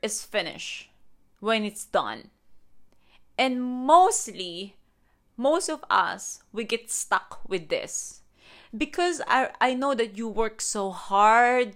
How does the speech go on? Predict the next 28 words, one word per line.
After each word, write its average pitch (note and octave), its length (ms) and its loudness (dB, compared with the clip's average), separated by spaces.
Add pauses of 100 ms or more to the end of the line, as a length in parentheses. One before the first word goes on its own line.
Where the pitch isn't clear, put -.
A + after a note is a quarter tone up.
(120)
to G#3+ 100 -8
get F3+ 400 -6
into C4 320 -6
this A#3+ 300 -6
chapter. A#3 920 0 (460)
Everything A#3+ 680 -4
is A#3 160 -4
so A#3 80 -2
amazing. A3+ 800 -4 (120)
Everything G#3+ 680 -6
is B3+ 120 -2
so A#3+ 220 2
comfortable. A3+ 1000 -2 (160)
You G#3 340 -8
don't A#3 260 0
wanna G#3+ 240 0
change G3 400 -8 (100)
anything. C#4 720 -6 (1040)
That's A3+ 260 -6
why A#3 320 2
we G#3 140 -4
get G3+ 260 -6
stuck - 460 -4 (100)
in G3+ 220 -8
this F#3+ 220 -6
chapter. - 580 -8 (1200)
But B3+ 240 -2 (120)
then, C#4 560 -4